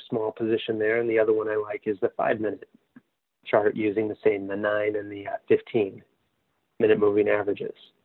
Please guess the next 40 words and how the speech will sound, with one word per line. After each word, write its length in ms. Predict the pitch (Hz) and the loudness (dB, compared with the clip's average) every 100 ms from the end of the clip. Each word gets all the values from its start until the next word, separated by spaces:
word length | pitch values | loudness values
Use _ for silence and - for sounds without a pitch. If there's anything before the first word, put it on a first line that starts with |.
| _ _ _ _ _ _ _ _ | _ _ _ _ _ _ _ _
So 320 | 117 113 131 - _ _ _ _ _ _ - | 4 4 2 -4 _ _ _ _ _ _ -2
I 100 | - | -2
put 220 | - 135 | 2 2
in 140 | 131 | 4
a 40 | 120 - | 0 0
small, 260 | 123 127 - | 0 0 -2
I 60 | 117 | -2
put 200 | 139 123 | 0 0
in 200 | 113 - - | -2 -6 0
part 140 | 156 | 2
of 140 | 160 143 | 2 -4
my 120 | 135 | -6
position. 600 | - 110 113 - 95 92 | -6 -4 -4 -4 -12 -16
I 60 | 95 - | -16 -4
put 140 | 107 | -2
in 80 | 101 | -2
half 280 | - 117 113 | -2 -2 -2
of 140 | 101 | -2
it 160 | 98 - | -4 -6
here 280 | - 107 101 | -2 -2 0
at 100 | - | -2
the, 320 | 98 101 95 - _ - - | -2 -2 -6 -10 _ -20 -8
at 140 | - | -4
the 80 | - - | -4 0
two 80 | 127 | 2
minute, 380 | 117 110 110 - _ _ _ _ _ _ _ _ _ - | 4 6 4 0 _ _ _ _ _ _ _ _ _ -12
two 580 | - - _ _ - | -12 -12 _ _ 2
minute 200 | 165 160 - | 4 4 4
chart, 300 | 131 127 - _ _ | 2 2 -2 _ _
nine, 420 | 104 110 117 127 123 | -12 -8 -6 -6 -4
uh, 320 | 117 113 113 | -4 -4 -6
nine 260 | 117 120 113 | -4 -4 0
bar 220 | 110 110 | 0 0
moving 280 | 110 110 107 - | -4 -10 -12 -10
average. 240 | 110 120 - _ _ _ _ _ _ _ _ | -10 -10 -14 _ _ _ _ _ _ _ _
And 140 | 120 110 | -8 -6
that's 180 | 104 - | -8 0
half 220 | 131 - | 2 2
my 100 | 123 | -2
position. 600 | 113 110 104 101 - 92 | -4 -6 -6 -6 -10 -12